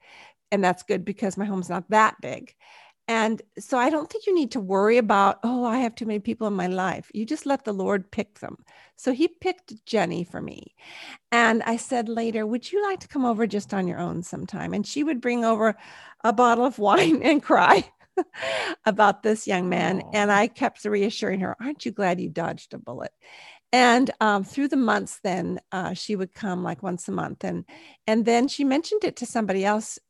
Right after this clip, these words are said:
Speaker 1: also named Jenny, who said, "Well, I wanna come to wine night," who invited another girl named Jamie.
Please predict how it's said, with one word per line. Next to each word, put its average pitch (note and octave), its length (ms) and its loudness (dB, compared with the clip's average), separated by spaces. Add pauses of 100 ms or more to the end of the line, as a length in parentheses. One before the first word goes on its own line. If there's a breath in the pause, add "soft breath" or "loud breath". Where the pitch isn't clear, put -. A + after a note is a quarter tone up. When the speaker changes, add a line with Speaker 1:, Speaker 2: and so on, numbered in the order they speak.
(120)
Speaker 1:
also G#3+ 240 -2
named G3+ 260 -2
Jenny, F#3 340 -2
who A3 120 -4
said, G3+ 320 -6
"Well, F3 120 0
I F3+ 80 0
wanna G#4 200 0
come A#3 180 0
to G3 100 2
wine F3+ 240 2
night," G3 200 0
who A3+ 100 -2
invited G3+ 420 4
another G3+ 420 0
girl F3+ 240 2
named F#3+ 280 -6
Jamie. A#3+ 400 -2